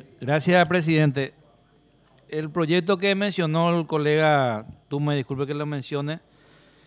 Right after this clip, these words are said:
eh, se, se rechazó en el Senado, o sea, fue rechazado. Claro, entonces nosotros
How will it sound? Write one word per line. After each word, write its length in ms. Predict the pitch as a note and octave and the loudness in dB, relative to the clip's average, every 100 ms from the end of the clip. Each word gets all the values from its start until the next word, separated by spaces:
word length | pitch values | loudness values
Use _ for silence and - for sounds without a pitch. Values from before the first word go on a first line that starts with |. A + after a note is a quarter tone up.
| _ _ _ _ _ - | _ _ _ _ _ -10
eh, 360 | C#3 D3 D3 C3+ | -4 0 0 -2
se, 180 | - E3 | -6 -10
se 120 | E3 | -8
rechazó 380 | F3 E3+ D3 G3 | -4 -2 -2 -2
en 80 | |
el 80 | G#3 | -4
Senado, 360 | F3+ C#3 A#2 G#2+ | -4 -6 -8 -10
o 60 | - | -10
sea, 420 | C#3 C#3 B2+ A#2+ - - - - | -6 -4 -6 -10 -20 -20 -20 -12
fue 120 | D3+ | -10
rechazado. 540 | F3 E3+ C3+ D3+ B2+ - _ _ _ _ _ _ _ _ _ - | -8 -10 -8 -6 -8 -10 _ _ _ _ _ _ _ _ _ -18
Claro, 240 | - C#3+ C#3 _ _ _ _ | -8 -6 -6 _ _ _ _
entonces 880 | C#3+ C#3+ E3 D#3 F#3+ F#3+ E3 C3+ _ _ - | -14 -10 -10 -6 -4 -2 -4 -8 _ _ -20
nosotros 640 | D3+ E3 E3+ F#3 F3 D#3 | -16 -12 -8 -4 -4 -6